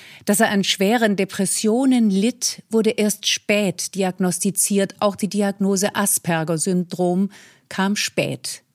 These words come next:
Für Alle Farben grau hat Martin Schäuble mit Menschen gesprochen, die Paul nahestanden.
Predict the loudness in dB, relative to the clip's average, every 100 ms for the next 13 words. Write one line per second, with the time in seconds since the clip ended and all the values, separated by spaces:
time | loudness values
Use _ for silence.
0 | _ _ _ -20 -20 -20 -20 _ _ _
1 | _ _ _ -4 2 4 4 2 2 0
2 | 0 2 2 2 0 0 2 2 2 2
3 | 0 0 -2 0 0 0 0 -4 -4 -2
4 | 0 0 0 0 2 2 0 0 0 0
5 | -2 -4 -2 0 2 2 2 0 -6 -6
6 | -2 0 2 2 0 0 -2 -2 0 0
7 | 0 0 0